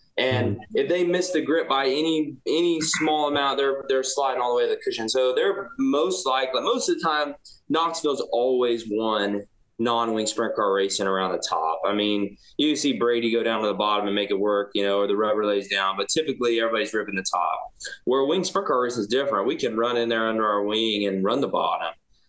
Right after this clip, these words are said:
Speaker 1: uh, and stick it a lot easier than them guys can in the non-wing sprint cars at Knoxville. It's just so flat. You know, they need banking in order to,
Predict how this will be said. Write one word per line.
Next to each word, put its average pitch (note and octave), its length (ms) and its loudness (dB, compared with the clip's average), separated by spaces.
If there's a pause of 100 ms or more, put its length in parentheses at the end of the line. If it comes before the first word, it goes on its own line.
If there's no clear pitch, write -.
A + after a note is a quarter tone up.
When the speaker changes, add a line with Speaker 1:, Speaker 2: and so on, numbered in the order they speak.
(100)
Speaker 1:
uh, F#2 300 2
and F#2+ 120 0
stick - 280 -2
it G2 100 2
a F#2 60 0
lot F2+ 300 0
easier F#2 340 0
than F2+ 160 0
them F2+ 180 0
guys E2+ 280 0
can F2+ 160 0
in F2 80 2
the F2 60 2
non-wing E2+ 360 0
sprint E2+ 240 -2
cars D#2+ 260 0
at E2+ 60 -2
Knoxville. F2 320 0
It's A2+ 100 0
just D3+ 180 2
so D#3 200 0
flat. F#2+ 320 2 (220)
You A2+ 100 0
know, A2+ 80 2
they C#3 180 2
need B2 240 0
banking G#2+ 440 0
in F#2+ 120 0
order F#2+ 300 0
to, F2 140 0